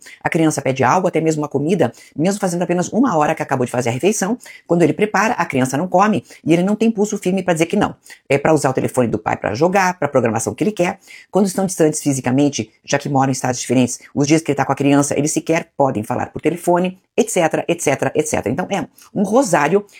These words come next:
de queixas a respeito da relação dele, né? Isso tá causando muita insegurança,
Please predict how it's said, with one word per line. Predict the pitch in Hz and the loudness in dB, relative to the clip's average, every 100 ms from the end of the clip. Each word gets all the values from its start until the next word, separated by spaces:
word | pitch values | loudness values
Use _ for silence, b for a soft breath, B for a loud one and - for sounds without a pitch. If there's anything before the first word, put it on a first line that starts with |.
| B | B
de | 147 | -10
queixas | - 160 175 127 - b b | 0 0 2 0 -4 b b
a | 143 143 | -2 -2
respeito | - 165 170 151 151 170 | 0 -2 0 -2 -2 -2
da | 170 160 | -2 -4
relação | 151 196 196 147 285 _ | -2 -2 -2 -4 -6 _
dele, | 104 - | 0 2
né? | 135 214 B - | -2 -4 B -6
Isso | 165 | -4
tá | 160 | -4
causando | 170 160 139 123 | -2 0 2 2
muita | 123 123 | 0 0
insegurança, | 127 135 151 170 220 220 | -2 -2 -2 0 0 -2